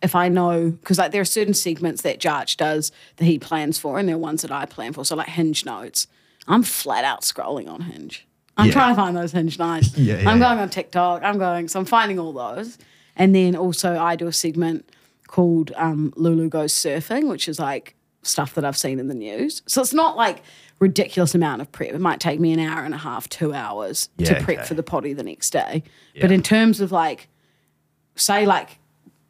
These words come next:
Speaker 1: one, like, we were both hungover or something, we could literally go <laughs> there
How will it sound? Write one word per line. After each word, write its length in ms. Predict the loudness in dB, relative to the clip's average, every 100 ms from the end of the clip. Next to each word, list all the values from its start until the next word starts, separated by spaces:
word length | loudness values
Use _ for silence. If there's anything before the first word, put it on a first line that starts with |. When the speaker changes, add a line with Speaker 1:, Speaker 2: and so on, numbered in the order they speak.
| _ _ _ -2
Speaker 1:
one, 220 | 0 0 -2
like, 220 | -2 0
we 80 | 0
were 60 |
both 220 | 0 -6 -6
hungover 460 | -6 -6 -6 -10
or 60 | -8
something, 480 | -8 -10 -10 -10 -2
we 120 | 0
could 180 | 2 2
literally 500 | 2 -2 -2 -4 -4
go 200 | -6 -6
<laughs> 60 | -8
there 160 | -10